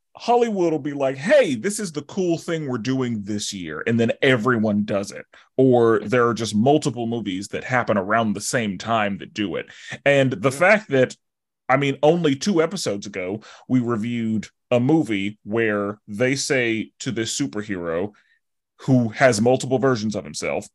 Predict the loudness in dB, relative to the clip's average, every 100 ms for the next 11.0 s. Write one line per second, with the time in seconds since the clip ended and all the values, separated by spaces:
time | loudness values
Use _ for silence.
0 | _ _ _ _ _ _ 0 2 4 0
1 | -2 -2 -2 2 2 2 0 0 -2 -4
2 | -6 -10 -12 -14 -16 _ _ _ _ _
3 | _ _ _ 2 2 4 4 4 0 0
4 | 0 0 -2 -6 -4 -2 -2 -4 -10 -16
5 | -20 _ _ _ 2 4 4 2 -4 -10
6 | _ -12 -8 -6 -2 -2 0 -2 -2 -6
7 | -4 -2 -2 -4 -6 -6 -8 -6 -2 -2
8 | -4 -8 -6 -4 -4 -4 -12 -14 -20 -8
9 | 0 2 2 4 4 4 -2 _ _ 0
10 | 2 4 6 6 4 0 -2 -6 -6 -8